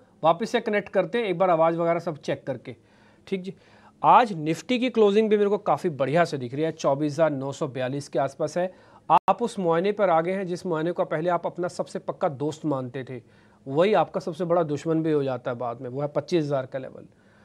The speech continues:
तो पच्चीस हज़ार के आसपास जितना हम क्लोज करेंगे, मान लो कल गैप मिल गया तो आपके पाँव बाहर आए,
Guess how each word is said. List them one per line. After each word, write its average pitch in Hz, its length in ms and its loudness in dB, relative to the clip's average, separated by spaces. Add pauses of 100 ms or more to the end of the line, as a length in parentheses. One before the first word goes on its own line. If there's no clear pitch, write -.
(160)
तो - 80 0
पच्चीस 202 380 0
हज़ार 214 300 4
के 220 140 -4
आसपास 190 480 4
जितना 165 300 -2
हम 190 100 0
क्लोज 175 320 0
करेंगे, 180 320 0
मान 165 220 0
लो 175 140 2
कल 175 220 -2
गैप 156 320 0
मिल 170 140 0
गया 202 220 2 (340)
तो 190 40 4
आपके 165 220 2
पाँव 156 240 -2
बाहर 135 200 -4
आए, - 140 -20